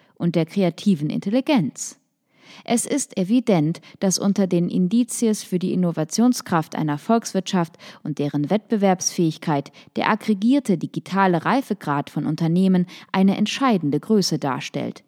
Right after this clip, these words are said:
Mit Reifegrad ist nämlich beides gemeint, sowohl die innerbetriebliche Digitalisierung als auch deren Kommunikation mit den Märkten. Digitalisierung ist der Gradmesser für Potenzial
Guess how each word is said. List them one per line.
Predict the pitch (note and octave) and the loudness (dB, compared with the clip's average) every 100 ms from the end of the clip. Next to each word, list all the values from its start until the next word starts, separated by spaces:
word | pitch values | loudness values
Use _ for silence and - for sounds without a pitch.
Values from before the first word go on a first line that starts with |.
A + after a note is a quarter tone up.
| _ _ | _ _
Mit | - - | -14 -4
Reifegrad | D3+ E3+ F#3+ F#3+ G3 G#3 A3 | 2 2 2 -2 0 2 0
ist | F3+ - | -6 -4
nämlich | F3 E3+ D#3 D#3 - - | 0 2 2 -2 -6 -4
beides | G3 D#3 C#3+ - | -2 0 -4 -8
gemeint, | C3+ C3 B2 - _ _ _ | -6 -6 -6 -10 _ _ _
sowohl | - D#3+ E3+ G3 | -2 0 4 4
die | E3+ - - | 2 -2 2
innerbetriebliche | B3 F#3+ C#3 - F#3+ F3 F3+ F3+ G3+ | 4 4 0 -4 -2 -2 -2 -4 -4
Digitalisierung | F3 E3 G3 G3+ G3+ G3 G#3+ G#3 A3+ G#3+ - - - | -2 -4 -2 0 0 0 0 2 2 0 -8 -20 -6
als | B3+ - | -4 -2
auch | C4+ A3+ | -2 0
deren | F3 D#3 E3+ | 0 2 0
Kommunikation | - G#3 G#3 G#3+ A#3 - A3+ F3+ | 0 2 2 2 0 -2 0 2
mit | D3+ D3+ | 0 0
den | B3 B3 | 4 6
Märkten. | A#3 D#3 - C#3 B2 - _ _ _ _ _ _ - | 4 2 -4 -4 -4 -6 _ _ _ _ _ _ -4
Digitalisierung | B3 C4+ C#4 C4+ B3 C#4 A#3+ F#3+ | -2 0 2 2 2 4 4 4
ist | F#3 - | 0 0
der | G#3 | 0
Gradmesser | G3+ A3 B3 F#3 E3 F3 | 2 2 2 0 0 0
für | D#3+ F3 | -2 -2
Potenzial | - G3 - G3 - G3+ G3 | 0 0 0 -2 0 2 2